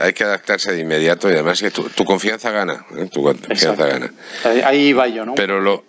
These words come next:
Speaker 1: lo que no puedes hacer es al revés, no te puedes sobrevestir cuando no llevan más. Entonces
Speaker 2: Exacto.
Speaker 1: es preferible ir correcto, ad hoc, como tú muy bien decías,
Speaker 2: Ujú.
Speaker 1: a todo donde vayas y en caso de duda ir por encima, que todo se puede quitar, ¿no?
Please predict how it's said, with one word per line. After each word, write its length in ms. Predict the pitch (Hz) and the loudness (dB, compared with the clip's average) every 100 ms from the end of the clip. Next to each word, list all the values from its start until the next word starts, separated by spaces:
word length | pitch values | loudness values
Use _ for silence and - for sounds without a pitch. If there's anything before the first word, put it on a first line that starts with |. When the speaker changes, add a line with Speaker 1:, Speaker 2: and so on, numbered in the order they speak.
| - | -2
Speaker 1:
lo 220 | 90 95 | 0 2
que 80 | 104 | 0
no 100 | 117 | -2
puedes 220 | 113 123 | 0 0
hacer 220 | 117 113 | 0 0
es 100 | 120 117 | 0 0
al 120 | 92 | 0
revés, 280 | 87 76 73 | 0 0 0
no 100 | 98 | -2
te 100 | 113 | -2
puedes 260 | 101 107 101 | 2 2 2
sobrevestir 680 | 101 85 82 78 - 101 98 | 2 2 2 0 2 2 4
cuando 260 | 85 76 | 2 2
no 120 | 78 | 2
llevan 280 | 82 78 67 | 4 4 2
más. 320 | 65 67 - - | -2 -4 -8 -4
Entonces 580 | 73 76 87 85 87 87 | -4 2 2 4 4 4
Speaker 2:
Exacto. 220 | - 76 | 2 0
Speaker 1:
es 80 | - | 0
preferible 600 | 110 101 98 92 87 82 | 0 0 0 0 2 2
ir 100 | 80 | 2
correcto, 540 | - 73 78 - 71 - | 0 0 0 -2 -6 -2
ad 120 | 65 71 | 0 2
hoc, 300 | 90 - - | 0 -6 -8
como 240 | 67 65 | -6 -6
tú 140 | 71 | -6
muy 260 | 69 71 71 | -6 -2 -2
bien 200 | 71 67 | -2 -4
decías, 440 | 71 - 73 - - - - - - | -6 -4 -4 -4 -10 -20 -14 -12 -8
Speaker 2:
Ujú. 300 | - 104 98 - | -6 -6 -4 -6
Speaker 1:
a 80 | |
todo 280 | 87 92 92 | 0 2 4
donde 200 | 92 92 | 2 4
vayas 420 | 92 95 101 110 - | 4 4 2 -2 -2
y 180 | 95 90 | -2 0
en 120 | 87 | 0
caso 300 | 113 117 117 | -2 0 0
de 120 | 104 | 0
duda 400 | 98 113 120 113 | 2 4 4 2
ir 160 | 87 87 | 0 -2
por 160 | 101 90 | 0 0
encima, 480 | 80 - 104 110 110 | 0 -2 2 2 2
que 120 | 82 | -2
todo 240 | - 85 | 2 2
se 100 | 82 | 2
puede 240 | 82 76 65 | 0 0 0
quitar, 380 | 67 - 123 - | -4 -4 -4 -6
¿no? 160 | 92 | -10